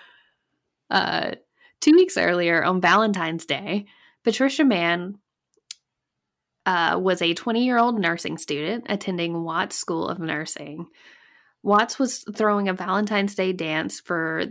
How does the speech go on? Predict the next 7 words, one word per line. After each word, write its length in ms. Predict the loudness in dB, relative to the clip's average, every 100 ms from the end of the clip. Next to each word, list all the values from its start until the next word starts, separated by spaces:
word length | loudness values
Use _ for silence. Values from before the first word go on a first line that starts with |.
| -6
the 280 | -6 -4 -6
nurses, 580 | -6 -4 -4 -2 -4 -6
uh, 440 | -8 -8 -8 -10 -12 -8
and 160 | -6 -6
the 60 |
staff 380 | -6 -6 -6 -8
there. 320 | -12 -12 -12